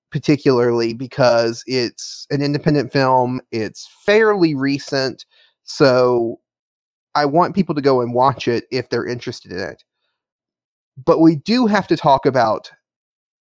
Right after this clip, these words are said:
the end of this movie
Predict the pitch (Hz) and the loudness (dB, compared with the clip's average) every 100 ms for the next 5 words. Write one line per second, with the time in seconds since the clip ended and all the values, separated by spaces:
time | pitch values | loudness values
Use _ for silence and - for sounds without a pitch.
0 | _ _ _ _ _ 135 147 135 - _ | _ _ _ _ _ 0 2 2 -4 _
1 | _ 160 139 135 131 143 _ _ _ - | _ -4 -2 -4 -6 -12 _ _ _ -2
2 | 123 110 - 131 120 101 85 | -2 -2 -6 -6 -6 -8 -14